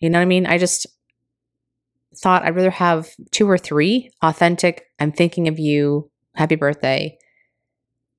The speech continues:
than a hundred fifty people that would never have any clue if it wasn't for Facebook. So,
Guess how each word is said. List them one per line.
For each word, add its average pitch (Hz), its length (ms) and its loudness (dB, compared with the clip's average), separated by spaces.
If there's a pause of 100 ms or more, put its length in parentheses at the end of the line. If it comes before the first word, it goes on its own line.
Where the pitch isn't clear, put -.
(140)
than 139 520 -2
a 143 40 -8
hundred 160 180 0
fifty 147 240 -6
people 139 320 -4
that 120 260 -2 (120)
would 143 420 -2
never 135 300 -2
have 135 280 -6
any 123 160 -8
clue - 380 -6
if - 160 -10
it - 40 -6
wasn't 135 320 -4
for 131 380 -6
Facebook. - 420 -8
So, 160 320 2